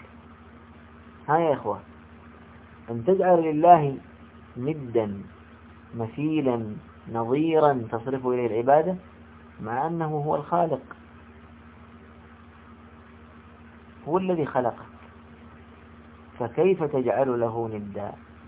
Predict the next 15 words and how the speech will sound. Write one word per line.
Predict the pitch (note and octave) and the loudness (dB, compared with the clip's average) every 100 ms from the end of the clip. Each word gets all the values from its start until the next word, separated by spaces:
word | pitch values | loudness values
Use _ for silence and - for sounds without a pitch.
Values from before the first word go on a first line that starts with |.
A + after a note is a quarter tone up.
| - - - - - - - | -20 -20 -20 -20 -20 -20 -8
كيف | A2+ A2+ | -6 -4
تجعل | B2+ D3+ D3 D#3+ E3 | -2 0 2 2 2
له | C3 B2 B2 | 0 -2 -4
نظيرا؟ | A2+ A2 A2 A2 G#2+ - - - - - - - | -6 -6 -4 -4 -4 -6 -20 -20 -20 -20 -20 -8
كيف | - C#3 | -2 0
تصرف | C#3 D#3+ D#3+ D3+ D#3 | 0 -2 -2 -4 -4
العبادة | D3+ D3+ C3 C3 A#2+ B2+ | -2 2 4 4 0 -2
إلى | C3 A#2 A2+ | -4 -4 -4
غيره؟ | G#2+ G#2+ A2 - - - - - - - - - - - - - - - - - - - - - - - - - - | -4 -4 -6 -10 -20 -20 -20 -20 -20 -20 -20 -20 -20 -20 -20 -20 -20 -20 -20 -20 -20 -20 -20 -20 -20 -20 -20 -20 -18
الشرك | A#2+ - E3 D3 A#2 | -16 -4 -2 -2 -8
في | A#2 A2+ | -6 -6
عبادة | G#2+ A2 C#3 C#3 B2 | -4 -2 -2 -2 -8
الله | A#2 A#2 D3 F3 - - - - - - - - - - - - - - - - - - - - - - - - - - - - - - - | -8 -2 0 0 -6 -20 -20 -20 -20 -20 -20 -20 -20 -20 -20 -20 -20 -20 -20 -20 -20 -20 -20 -20 -20 -20 -20 -20 -20 -20 -20 -20 -20 -20 -18
ظلم | A#2 C3 D3+ E3 E3+ | -4 0 0 0 -2
عظيم، | A2 A#2 A#2 A2 G2+ F#2 | -2 -2 -2 -4 -6 -8